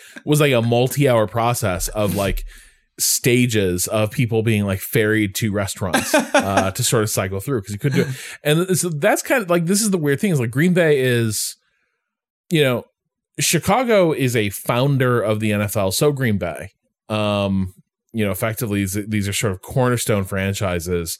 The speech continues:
Speaker 1: The difference is Chicago has always been a great city.
Speaker 2: Mm-hmm.
Speaker 1: Green Bay is a city that ended up with a football team.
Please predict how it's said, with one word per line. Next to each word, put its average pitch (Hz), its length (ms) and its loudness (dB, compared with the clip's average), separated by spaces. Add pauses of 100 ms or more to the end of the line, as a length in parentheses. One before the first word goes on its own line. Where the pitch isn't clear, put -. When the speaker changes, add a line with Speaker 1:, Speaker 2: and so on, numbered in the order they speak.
(360)
Speaker 1:
The 123 80 -4
difference 202 240 2
is 160 100 2
Chicago 135 800 2 (240)
has 110 260 -2
always 110 220 2
been 120 100 0
a 107 60 0
great 98 240 -2
city. 123 440 -2 (140)
Speaker 2:
Mm-hmm. 95 120 -2
Speaker 1:
Green 127 220 2
Bay 127 200 2
is 113 100 -2
a 107 60 -6
city 120 260 0
that 101 160 -2
ended 104 140 0
up 90 80 -4
with 87 100 -8
a 80 60 -10
football 127 340 -2
team. 156 400 -2